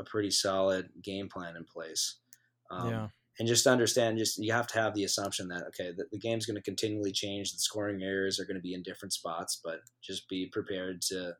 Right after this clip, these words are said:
Speaker 1: to adapt. Um, and then I think if you build your practice plan around kind of the,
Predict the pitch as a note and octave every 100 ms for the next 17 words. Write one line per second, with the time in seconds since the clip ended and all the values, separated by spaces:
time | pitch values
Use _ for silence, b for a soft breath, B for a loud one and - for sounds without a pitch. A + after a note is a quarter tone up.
0 | _ G2 F#2 F2 F2+ D#2+ - _ _ _
1 | _ _ _ _ F2+ F2 F2 F2 - _
2 | _ _ _ - F#2+ G2 G2 G#2+ G2+ G2+
3 | G2 G#2 G2 F2+ G#2 G2 G2+ - G2+ F#2
4 | F#2 F2+ F#2 F2+ - F2+ F2+ F2 E2+ E2